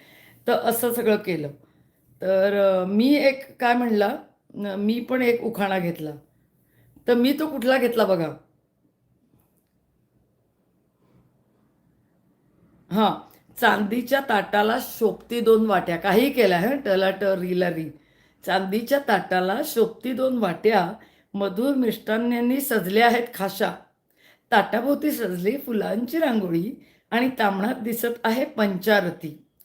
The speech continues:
पंचवीस वर्षाची साथ त्यांची, प्रतीक्षा आणि सचिन या जोडगोळीची. शुभ आशीर्वाद त्यांना या मंगलमय दिवशी,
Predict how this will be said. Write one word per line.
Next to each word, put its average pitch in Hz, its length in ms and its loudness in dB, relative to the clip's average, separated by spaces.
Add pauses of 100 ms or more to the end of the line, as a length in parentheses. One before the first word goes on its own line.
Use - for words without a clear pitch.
(460)
पंचवीस 214 560 -2
वर्षाची 233 580 0
साथ 226 560 0
त्यांची, 196 840 -2 (260)
प्रतीक्षा 247 520 0
आणि 294 140 2
सचिन 254 460 -2
या 240 280 0 (200)
जोडगोळीची. 190 800 4 (420)
शुभ 226 340 -4
आशीर्वाद 240 640 2 (140)
त्यांना 202 580 0 (1700)
या 254 180 6
मंगलमय 254 680 2
दिवशी, 220 720 -2